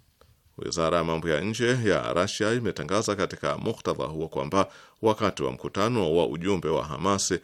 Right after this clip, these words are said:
walijadiliana suala la kuachiliwa huru mateka na kuhamishwa raia wa Russia kutoka ukanda wa Gaza.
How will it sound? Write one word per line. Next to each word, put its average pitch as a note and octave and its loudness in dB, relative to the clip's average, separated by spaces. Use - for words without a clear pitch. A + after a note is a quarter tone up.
walijadiliana F2+ 4
suala F#2+ 2
la F2+ 2
kuachiliwa F2 0
huru G#2+ -2
mateka G2+ 0
na D#2 -2
kuhamishwa D#2+ -4
raia E2+ 0
wa E2 2
Russia E2+ 0
kutoka E2+ -2
ukanda D2+ -4
wa A#1+ -6
Gaza. B1 -4